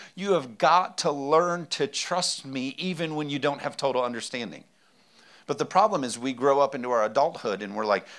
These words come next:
"We gotta figure everything else and we have to debate it all and we have to have total understanding."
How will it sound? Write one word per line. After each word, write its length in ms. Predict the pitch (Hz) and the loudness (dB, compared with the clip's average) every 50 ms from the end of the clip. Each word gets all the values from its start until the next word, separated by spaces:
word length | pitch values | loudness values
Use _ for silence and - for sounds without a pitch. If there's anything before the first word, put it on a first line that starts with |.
| - - - | -20 -12 -8
"We 120 | 107 98 | -8 -6
gotta 220 | 98 95 90 87 | -4 -4 -6 -6
figure 400 | - - - 104 95 85 95 95 | -8 -8 -10 -10 -10 -8 -6 -4
everything 400 | 101 101 104 117 120 131 135 143 | -4 -4 -4 -6 -8 -8 -8 -6
else 360 | 147 156 156 147 135 - - 98 | -4 0 2 2 2 0 -2 -8
and 120 | 87 90 | -8 -10
we 120 | 90 92 | -8 -8
have 160 | 95 101 - - | -8 -8 -8 -10
to 80 | 127 | -14
debate 420 | 120 160 160 139 175 160 160 160 135 | -10 -10 -8 -6 -4 -4 -4 -2 -4
it 140 | 127 107 | -2 -2
all 160 | 107 92 92 90 | -2 -2 -2 -6
and 100 | 92 98 | -6 -6
we 80 | 104 | -6
have 140 | 117 123 - | -6 -6 -6
to 100 | 139 123 | -8 -10
have 140 | 123 131 113 | -10 -10 -12
total 320 | - 131 127 131 135 143 | -4 -4 -4 -4 -4 -6
understanding." 580 | 143 147 151 151 147 - - 165 160 139 113 | -8 -6 -6 -6 -8 -6 -6 -6 -4 -4 -6